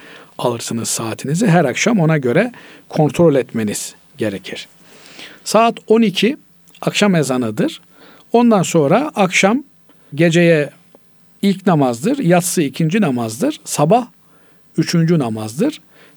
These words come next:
Dördüncü, beşinci namaz da ikindi ile, öğle ile ikindidir. Binaenaleyh sabah namazı orta namaz olarak bu şekilde karşımıza çıkar. Ala külli hal, bunlar beş vakit namaz olduğu için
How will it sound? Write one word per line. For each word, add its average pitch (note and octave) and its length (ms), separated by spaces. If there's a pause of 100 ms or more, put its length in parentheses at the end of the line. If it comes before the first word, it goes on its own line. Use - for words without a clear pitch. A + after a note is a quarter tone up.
Dördüncü, G3 460
beşinci F3 420
namaz E3+ 420
da A3+ 260 (320)
ikindi E3+ 420
ile, G3 420 (840)
öğle D#3+ 280
ile A3+ 180
ikindidir. C#3 640 (380)
Binaenaleyh G3 420
sabah F#3+ 340
namazı C3+ 560 (120)
orta C3+ 320
namaz A#2 280
olarak G#2+ 400
bu - 60
şekilde - 400
karşımıza G#2 560
çıkar. - 360 (760)
Ala B3 240
külli C#3+ 240
hal, D4 260 (160)
bunlar B3 300
beş A#3 200
vakit G3+ 320
namaz F3+ 260
olduğu D3 240
için A3+ 380